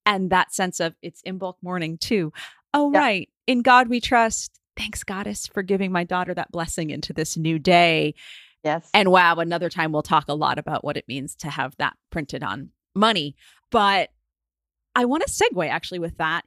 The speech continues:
Speaker 1: in the sense that you offered us such a rich environment, such a
Speaker 2: Mm-hmm.
Speaker 1: beautifully opulent space in
Speaker 2: Mm-hmm.
Speaker 1: which, you know, money does, is not part of the conversation at all, but that ability to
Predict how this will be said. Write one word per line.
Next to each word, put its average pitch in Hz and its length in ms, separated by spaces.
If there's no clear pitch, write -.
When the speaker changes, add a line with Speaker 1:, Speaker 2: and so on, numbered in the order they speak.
Speaker 1:
in 208 80
the 208 80
sense 269 220
that - 180
you 233 280
offered 175 320
us 147 160
such - 240
a 202 100
rich - 680
environment, 143 800
such - 180
a 214 60
Speaker 2:
Mm-hmm. 160 100
Speaker 1:
beautifully 240 600
opulent 208 640
space - 680
in 185 60
Speaker 2:
Mm-hmm. 247 80
Speaker 1:
which, 277 560
you 240 100
know, 185 320
money 214 420
does, 190 180
is 175 220
not 180 240
part 180 200
of 175 60
the 165 80
conversation 160 720
at 143 140
all, 165 240
but 160 160
that 160 140
ability 247 460
to - 160